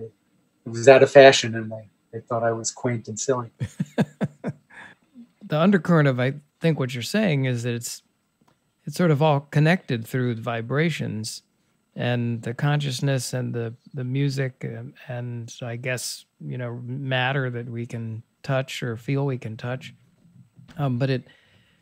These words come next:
Speaker 2: it, it seems really profound to me, and in some ways makes a lot more sense than, you know, dude, dude sitting up in the clouds, um, or, you know, some of these other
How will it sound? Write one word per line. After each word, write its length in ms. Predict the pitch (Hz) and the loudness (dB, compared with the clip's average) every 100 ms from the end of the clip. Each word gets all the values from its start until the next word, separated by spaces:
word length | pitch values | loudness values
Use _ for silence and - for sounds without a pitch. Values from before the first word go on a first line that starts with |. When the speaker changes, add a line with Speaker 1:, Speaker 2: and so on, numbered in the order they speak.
| _ _ _ | _ _ _
Speaker 2:
it, 220 | 151 139 151 | -6 -4 -4
it 100 | 131 | -2
seems 480 | 190 196 151 123 - _ _ _ _ 147 | 4 4 4 0 -10 _ _ _ _ -2
really 240 | 180 247 | 2 4
profound 580 | 226 170 147 170 202 202 | 2 0 0 0 2 4
to 60 | 151 | 4
me, 240 | 147 147 | 4 4
and 80 | 139 | 2
in 80 | 135 | -2
some 260 | 196 220 | 0 2
ways 340 | 190 147 131 143 | 4 4 2 0
makes 280 | 156 - | -2 -2
a 40 | 139 | -4
lot 360 | 139 180 180 _ | -2 -4 -4 _
more 340 | 156 147 165 151 | -2 0 2 0
sense 440 | - 160 156 - | 0 0 0 -2
than, 400 | 135 117 110 127 - _ _ _ - | -4 -2 -2 -4 -10 _ _ _ -8
you 100 | 131 | -4
know, 300 | 120 117 113 - _ _ _ _ _ _ _ _ _ _ 226 143 | -2 -2 -4 -10 _ _ _ _ _ _ _ _ _ _ -12 -4
dude, 400 | 143 147 135 117 127 - | 2 4 4 0 -10 -6
dude 260 | 143 143 127 | 0 0 0
sitting 260 | - 147 | -2 0
up 160 | 131 131 | 0 0
in 120 | 120 | -4
the 40 | 113 | -2
clouds, 800 | 147 165 175 131 123 120 - _ _ _ _ _ _ | -2 0 0 0 -2 -6 -12 _ _ _ _ _ _
um, 600 | 123 117 113 113 110 120 117 - - | -6 -4 -4 -6 -6 -8 -10 -16 -8
or, 520 | 131 127 123 123 120 - - | -4 -2 -2 -2 -6 -10 -16
you 160 | 175 127 | -8 -6
know, 120 | 120 | -6
some 260 | 123 143 131 | -2 0 0
of 80 | |
these 160 | 127 120 | 0 0
other 380 | 151 202 156 | 0 0 0